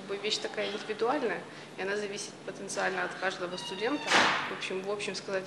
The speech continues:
очень сложно, но, в принципе, я как бы знаю, каково это. Ну, это трудно на самом деле,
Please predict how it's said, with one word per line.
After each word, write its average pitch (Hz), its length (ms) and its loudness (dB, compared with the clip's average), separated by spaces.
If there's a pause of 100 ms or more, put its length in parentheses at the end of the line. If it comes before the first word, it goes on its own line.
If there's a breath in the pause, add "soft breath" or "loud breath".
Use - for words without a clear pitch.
очень 190 260 -2
сложно, 240 360 0
но, 185 160 0
в 185 100 -4
принципе, 226 460 0
я 180 240 0 (520 loud breath)
как 180 100 -8
бы 185 80 2
знаю, 196 340 4
каково 202 420 0
это. 170 400 0 (120)
Ну, 233 120 2
это 214 240 2
трудно 208 320 -2
на 165 100 -2
самом 185 280 -4
деле, 277 260 0